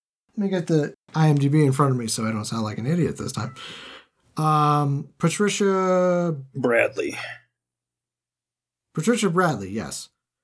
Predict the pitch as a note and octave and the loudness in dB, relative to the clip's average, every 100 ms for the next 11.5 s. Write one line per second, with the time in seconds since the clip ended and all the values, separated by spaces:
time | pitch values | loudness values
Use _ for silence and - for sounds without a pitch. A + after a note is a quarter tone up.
0 | _ - E3+ E3 D#3+ D#3+ A3 A#3 B3+ G3+ | _ -2 4 4 2 0 0 0 2 2
1 | F3 D#3+ D#3+ E3 E3 E3 F3 E3 E3+ C#3+ | 2 2 0 0 0 0 2 0 0 -2
2 | B2 C3 C3+ C3 B2 C#3 C3 C3+ D#3+ F3+ | -2 -4 -4 -6 -6 -6 -2 0 0 2
3 | E3+ D#3+ D#3 - A#2 C3 C3+ B2 G#2+ - | 2 2 2 0 -2 0 -2 -2 -4 -2
4 | B2+ A#2+ B2 - _ _ _ _ _ _ | -2 -2 -4 -12 _ _ _ _ _ _
5 | - E3 F3+ F3+ D3 C#3+ D3 D#3+ - - | -4 0 2 2 2 2 0 -2 -4 -10
6 | _ _ - - - D#3 D#3 D3+ D3+ D3+ | _ _ -16 -14 -4 0 0 0 0 -2
7 | C#3 B2+ D3+ C3 B2+ D3+ E3 F3 D3 C#3 | -2 0 -2 0 0 2 2 0 -6 -12
8 | _ _ _ _ _ _ _ _ _ - | _ _ _ _ _ _ _ _ _ -2
9 | C#3+ C#3 E3 B2 G2 C3 E3+ - D3+ C3+ | 2 2 2 0 -4 -4 -6 -6 -4 -2
10 | C3 D#3+ D3+ E3 E3+ - G3 F#3 G3 E3 | 0 0 0 0 -2 0 0 0 2 2
11 | D#3 D3 C#3+ C3+ | 2 2 0 -4